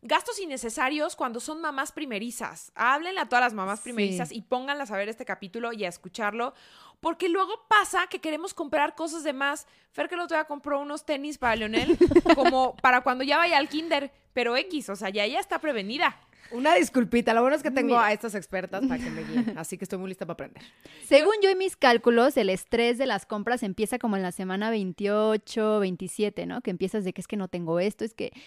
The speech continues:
Speaker 2: es que la amiga tiene esto, yo no lo compré, según yo. Tú todavía estás tranquila y aún así en el primero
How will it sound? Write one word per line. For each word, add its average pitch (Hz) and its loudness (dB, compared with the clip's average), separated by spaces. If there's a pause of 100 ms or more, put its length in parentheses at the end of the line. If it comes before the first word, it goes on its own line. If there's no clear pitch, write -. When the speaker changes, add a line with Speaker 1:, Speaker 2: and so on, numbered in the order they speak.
(100)
Speaker 2:
es 226 -6
que 233 -2
la 208 0
amiga 208 -4
tiene 196 -2
esto, 233 -6
yo 196 -4
no 185 -4
lo 175 -4
compré, 185 0 (160)
según 196 -8
yo. 180 -2 (240)
Tú 226 0
todavía 202 4
estás 190 -2
tranquila 226 0 (220)
y 208 0
aún 254 2
así 349 2
en 294 2
el 302 4
primero 214 0